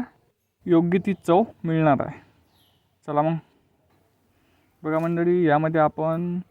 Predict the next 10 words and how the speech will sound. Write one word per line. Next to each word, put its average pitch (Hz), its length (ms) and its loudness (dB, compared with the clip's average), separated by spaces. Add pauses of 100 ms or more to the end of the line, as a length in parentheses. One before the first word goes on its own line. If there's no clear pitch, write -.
(540)
हिरव्याचा 160 340 0
ठेचा, 160 400 -4 (580)
हिरव्या 147 220 0
मिरचीचा, 143 480 -4 (560)
सांबार, 147 360 2 (400)
चवीप्रमाणे 151 500 -2
नमक, 143 340 0 (1120)
हळद, 160 240 4 (560)
जिरं, 156 340 4 (480)
थोडासा 151 440 0